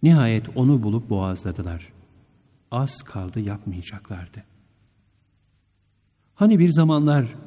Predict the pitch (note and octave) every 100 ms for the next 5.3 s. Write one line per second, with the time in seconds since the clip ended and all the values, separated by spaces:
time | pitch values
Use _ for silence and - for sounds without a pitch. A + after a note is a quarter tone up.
0 | - - - - - - G3+ F#3 B2 C#3
1 | C3 B2+ C3+ D3+ A2+ G#2 G#2 G#2+ - A#2+
2 | C3+ - G2 G#2 - - _ _ _ _
3 | _ C#3+ F3+ G#3 D3+ D3 D3 C#3 D3 B2
4 | B2 C3+ C#3 C#3+ B2 A#2 B2+ - C3+ C#3+
5 | - A#2+ G#2+